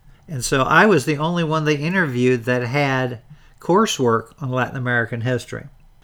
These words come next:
My professor, Doctor David Adams, who was my advisor, forced me to take that class, and I was kidded that he forced me to get a job because that's what they basically hired me for.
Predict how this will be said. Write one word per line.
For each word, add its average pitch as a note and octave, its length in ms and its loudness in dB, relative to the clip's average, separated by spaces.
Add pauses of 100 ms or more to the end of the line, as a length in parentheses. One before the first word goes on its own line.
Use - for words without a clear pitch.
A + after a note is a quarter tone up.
(180)
My A#2+ 160 -8
professor, D3 800 -2 (140)
Doctor B2+ 300 -4
David B2+ 340 0
Adams, C#3+ 640 0
who C3 120 -4
was A#2 160 -6
my C3+ 140 0
advisor, C3+ 680 0 (380)
forced G#3 400 4
me D3+ 140 0
to C#3+ 80 0
take F3+ 260 2
that B2 220 0
class, A#2+ 480 -2
and A#2+ 120 -6
I B2+ 180 -2
was B2+ 160 -6
kidded C#3+ 400 -2
that A#2+ 180 -2 (300)
he D#3+ 160 -2
forced G3 400 4
me C#3 160 0
to C3+ 80 0
get C3 160 2
a B2 40 -6
job B2 480 2
because B2+ 280 -4
that's C#3+ 240 -2
what C3 160 -4
they B2+ 200 0
basically B2 500 -2
hired C#3+ 360 0
me A2+ 80 -6
for. A#2 400 -4